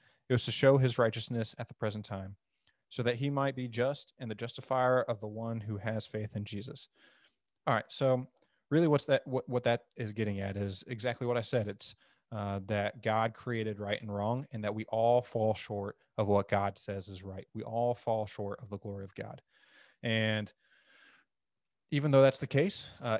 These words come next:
if you believe in Jesus and you have faith in Jesus, everything you have ever done wrong, Christ, uh, he will take that away. He will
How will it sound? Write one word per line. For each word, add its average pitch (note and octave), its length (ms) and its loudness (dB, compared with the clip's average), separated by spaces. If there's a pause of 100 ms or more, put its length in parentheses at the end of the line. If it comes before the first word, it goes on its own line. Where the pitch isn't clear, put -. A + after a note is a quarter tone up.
(120)
if D3+ 240 -2
you C#3 120 -4
believe B2 320 -4
in A#2 80 -4
Jesus B2+ 400 -2
and A2+ 80 -4
you G2+ 80 -2
have G2+ 100 -4
faith A#2+ 300 2
in A2+ 100 -2
Jesus, A2+ 460 -6 (640)
everything D3 340 4
you C3 80 2
have A#2 100 2
ever A#2+ 200 0
done A2+ 260 -2
wrong, B2 420 2
Christ, - 600 -4 (260)
uh, A2 340 -8
he A#2+ 260 -8
will G#2+ 260 -2
take A2+ 300 -6
that G#2 160 -4
away. G2 340 -8 (100)
He A#2+ 240 -4
will A2 560 0